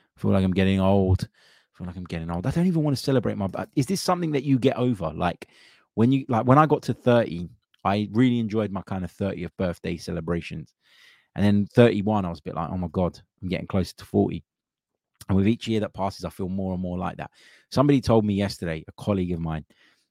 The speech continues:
who's a, a little bit older than me, that this does pass, and then you start to quite enjoy your birthdays again. Is that right? Let me know,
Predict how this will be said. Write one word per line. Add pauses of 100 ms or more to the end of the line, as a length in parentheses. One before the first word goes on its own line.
(120)
who's (100)
a,
a
little
bit
older
than
me,
that
this
does
pass,
and
then
you
start
to
quite
enjoy
your
birthdays
again.
Is
that
right?
Let
me
know,